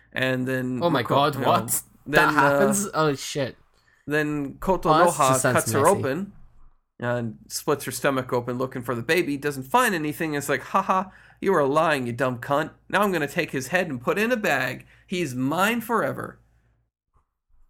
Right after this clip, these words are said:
Speaker 2: That's weird. <laughs> I mean,
Speaker 1: And
Speaker 2: ugh.
Speaker 1: that is School Days. Ladies and gentlemen, the worst relationship in the world goes to Makoto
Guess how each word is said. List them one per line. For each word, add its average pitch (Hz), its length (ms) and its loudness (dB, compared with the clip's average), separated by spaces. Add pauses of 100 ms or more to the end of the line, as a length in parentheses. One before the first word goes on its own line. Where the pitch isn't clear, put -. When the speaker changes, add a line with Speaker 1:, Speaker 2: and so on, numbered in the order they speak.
(340)
Speaker 2:
That's - 600 0 (420)
weird. 165 460 0 (340)
<laughs> - 240 -8
I 196 180 2
mean, 208 160 2 (420)
Speaker 1:
And 196 180 4
Speaker 2:
ugh. 143 80 4
Speaker 1:
that 240 300 4 (200)
is 214 140 0
School 156 300 0
Days. - 500 -8
Ladies 165 260 0
and 165 120 -2
gentlemen, 170 540 0
the 135 160 -2
worst 190 340 2
relationship 190 720 -2
in 208 180 0
the 175 60 -2
world 233 400 0
goes 220 320 2
to 220 180 -2
Makoto 254 800 0